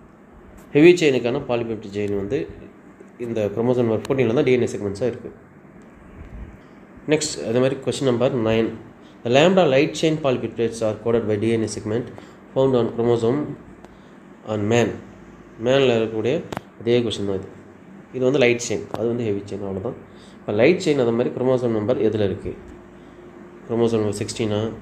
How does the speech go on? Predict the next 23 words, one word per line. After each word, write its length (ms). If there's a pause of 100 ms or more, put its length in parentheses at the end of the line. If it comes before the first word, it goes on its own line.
(200)
ட்வென்டி 300
டூவா, 200 (840)
ஃபோர்டீனா, 420 (280)
டுவெல்லா? 260 (460)
So, 120
இதில் 220
எதில் 300
அப்படின்னா, 300 (1160)
so, 140
இதில் 160
வந்து 220
correct 240
option 340
எது 160
அப்படின்னா, 240 (160)
B 160
தான். 120 (640)
Chromosome 520
number 260 (440)
ட்வென்டி 340
டூவில் 280
தான் 120 (360)
லேம்டா 260